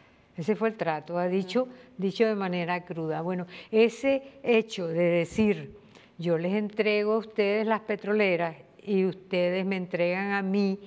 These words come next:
el país en el sentido de que yo lo asumo como una especie de gran hacienda,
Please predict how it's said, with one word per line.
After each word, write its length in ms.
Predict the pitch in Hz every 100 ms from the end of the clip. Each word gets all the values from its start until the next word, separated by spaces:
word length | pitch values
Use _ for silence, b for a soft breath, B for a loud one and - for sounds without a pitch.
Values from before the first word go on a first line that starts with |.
| B B
el 200 | 202 226
país 500 | 220 214 196 202 233
en 120 | 226
el 140 | 196 208
sentido 400 | 254 240 202 214
de 120 | 240
que 140 | 180
yo 120 | 175 175
lo 100 | 196
asumo 480 | 202 226 190 208
como 200 | 214 190
una 140 | 175 190
especie 380 | 185 202 - 202
de 100 | 175
gran 320 | 175 170 170
hacienda, 680 | 180 - 262 269 196 156